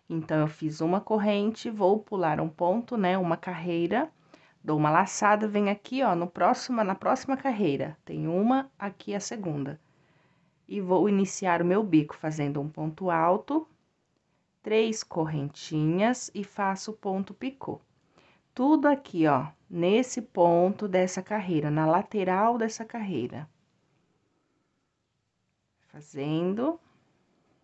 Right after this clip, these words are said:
Terceiro picô. E agora, o último ponto alto.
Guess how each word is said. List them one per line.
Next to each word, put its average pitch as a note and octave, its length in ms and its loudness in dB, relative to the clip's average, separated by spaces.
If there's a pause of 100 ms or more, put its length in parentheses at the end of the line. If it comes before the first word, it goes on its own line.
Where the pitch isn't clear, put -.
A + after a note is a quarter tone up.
(1600)
Terceiro D#3 680 -4
picô. D#3 920 0 (4000)
E F#3+ 120 -8
agora, E3+ 640 0
o F3 60 -4
último F#3 680 0
ponto F#3+ 540 -4
alto. - 500 -10